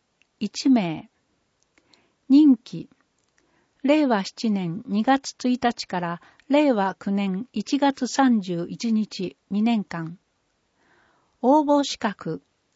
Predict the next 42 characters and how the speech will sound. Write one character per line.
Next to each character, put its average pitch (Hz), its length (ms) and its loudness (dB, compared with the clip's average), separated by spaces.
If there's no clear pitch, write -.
市 - 240 0
内 247 340 4
在 202 300 -2
住、 202 460 -2
在 208 260 0
勤 208 320 -2
の 190 240 -4
二 214 160 4
十 277 160 0
歳 262 480 0
以 247 80 0
上 233 160 2
の 165 160 -4
方 175 300 -8
で、 156 180 -10
研 285 180 8
修 285 260 -2
会 254 280 2
や 220 320 0
年 254 300 6
三 240 300 0
回 175 320 -6
平 269 280 0
日 269 340 0
に 247 140 4
開 226 220 -2
催 220 260 -2
す - 200 -8
る 214 240 -4
会 262 300 0
議 202 140 -4
な 196 160 -4
ど 175 100 -4
に 170 240 -6
出 - 160 -6
席 226 480 -4
で 202 120 -4
き 220 120 -8
る 175 140 -6
方。 160 400 -12
な 220 220 0
お、 202 160 -6